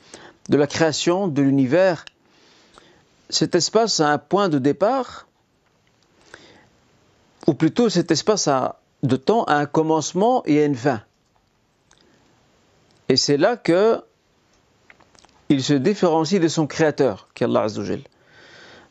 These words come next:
Parce qu'Allah Azza wa Jal n'a pas de début, n'a pas de fin. Le prophète sallallahu alayhi wa sallam, dans cette invocation, il disait, « Huwa al-awwalu falaysa qablahu shay. Wa huwa al-akhiru falaysa ba'dahu shay. » Il est le premier, nul ne le précède. Et le dernier,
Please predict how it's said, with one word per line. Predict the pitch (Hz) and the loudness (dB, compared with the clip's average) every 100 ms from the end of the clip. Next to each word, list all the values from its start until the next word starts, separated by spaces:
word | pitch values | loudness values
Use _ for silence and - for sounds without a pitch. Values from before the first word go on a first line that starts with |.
| _ | _
Parce | - - | -6 0
qu'Allah | 151 226 | 2 2
Azza | 202 160 | 2 0
wa | 165 | 2
Jal | 196 | 2
n'a | 160 | 0
pas | - 196 | 0 0
de | 175 | 0
début, | 151 180 190 | 0 0 0
n'a | 156 | 0
pas | 131 | -2
de | - | -4
fin. | 117 - _ _ _ _ _ _ _ _ _ _ _ - | -6 -8 _ _ _ _ _ _ _ _ _ _ _ -20
Le | - | -6
prophète | - 127 151 | -4 0 0
sallallahu | |
alayhi | 123 | 0
wa | |
sallam, | 139 147 | -2 -2
dans | 127 | -2
cette | - | -2
invocation, | 123 123 151 135 | -2 -2 -4 -2
il | |
disait, « | 123 139 170 | 0 0 0
Huwa | 139 | 0
al-awwalu | 147 170 165 165 196 | 0 0 2 2 0
falaysa | 170 147 156 170 | 0 0 0 -2
qablahu | - 147 147 143 | -2 0 0 0
shay. | 135 101 _ _ _ _ - - _ _ | -4 -6 _ _ _ _ -20 -20 _ _
Wa | 135 | -2
huwa | 127 135 | 0 0
al-akhiru | - 170 175 165 208 | 0 -2 0 0 0
falaysa | 208 151 190 190 175 | 0 0 0 0 0
ba'dahu | 170 165 156 147 | 0 0 0 0
shay. » | 131 127 | -2 -4
Il | 131 123 | -2 -2
est | |
le | 127 | 0
premier, | 127 - 165 165 208 247 254 - _ _ - | -2 -2 -2 0 0 -2 -6 -20 _ _ -4
nul | 131 135 151 208 | 0 2 2 0
ne | 185 | 0
le | 180 | 0
précède. | 180 - 175 180 117 - _ _ _ - - - _ _ _ | 0 -2 0 0 0 -8 _ _ _ -20 -20 -20 _ _ _
Et | 143 | 0
le | 139 131 123 | 2 0 2
dernier, | 175 160 170 208 220 | 0 0 0 0 -2